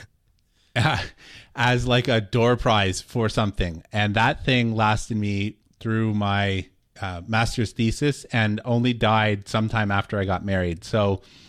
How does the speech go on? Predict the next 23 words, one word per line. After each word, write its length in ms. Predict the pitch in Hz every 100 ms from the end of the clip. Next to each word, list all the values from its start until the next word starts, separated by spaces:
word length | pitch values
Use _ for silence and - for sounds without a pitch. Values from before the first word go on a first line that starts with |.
| - - -
that 260 | 117 123
was 140 | 160 127
the 80 | 123
last 320 | 113 113 -
time 240 | 113 110
that 100 | 104
I 60 | 104
used 260 | 101 104
something 300 | - 107 101 92
other 260 | 104 107
than 120 | 98
I 140 | 92 92
P 160 | -
P. 400 | 98 104 92 87 - _ - _ _ _ _ -
And 220 | - 247
part 320 | - 131 139 160
of 120 | 135
the 100 | 117
reason 400 | 113 113 110 101
for 160 | -
that 280 | 98 95 95
is, 360 | 101 95 95 - _ _ _ - -
uh, 240 | 117 101